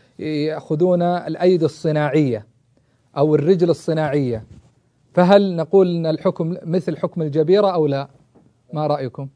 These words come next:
هل يأخذ حكم الجبيرة أو لا؟ اليد الصناعية والرجل الصناعية، الفقهاء رحمه الله قالوا لا تأخذ، ويكون إذا س-، إذا انقطع عضو من الإنسان سقط عنه، سقط عنه الحكم،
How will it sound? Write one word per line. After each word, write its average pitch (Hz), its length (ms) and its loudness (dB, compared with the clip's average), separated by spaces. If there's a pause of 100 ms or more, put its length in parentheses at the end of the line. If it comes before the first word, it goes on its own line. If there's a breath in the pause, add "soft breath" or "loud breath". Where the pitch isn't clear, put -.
(1160)
هل 147 140 -2
يأخذ 165 300 0 (200)
حكم 175 300 -4
الجبيرة 180 500 2
أو 165 140 2
لا؟ 147 220 -2 (180)
اليد 147 240 -2
الصناعية 151 600 -4
والرجل 147 360 -4
الصناعية، 131 580 -10 (920)
الفقهاء 214 420 2
رحمه 220 240 -2
الله 233 100 -2
قالوا 247 260 6
لا 262 140 4
تأخذ، 147 360 -4 (920)
ويكون 165 640 0 (100)
إذا 165 320 0
س-، - 160 -8
إذا 180 420 0
انقطع 220 500 2
عضو 190 580 0
من 208 200 -2
الإنسان 214 600 -2
سقط 233 420 0
عنه، 226 480 2 (920)
سقط 262 360 0
عنه 247 260 2
الحكم، 190 380 -2